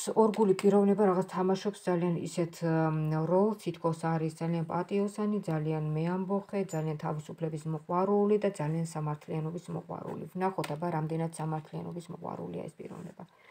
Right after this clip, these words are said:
მისი გულწრფელობა. მისი გულწრფელობა.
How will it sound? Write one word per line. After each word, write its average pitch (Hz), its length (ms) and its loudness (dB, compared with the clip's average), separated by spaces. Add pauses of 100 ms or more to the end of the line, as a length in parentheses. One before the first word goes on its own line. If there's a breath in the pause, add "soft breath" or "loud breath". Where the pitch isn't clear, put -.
(320 loud breath)
მისი 233 220 4
გულწრფელობა. 185 720 4 (1400 loud breath)
მისი 196 320 0
გულწრფელობა. 165 720 -2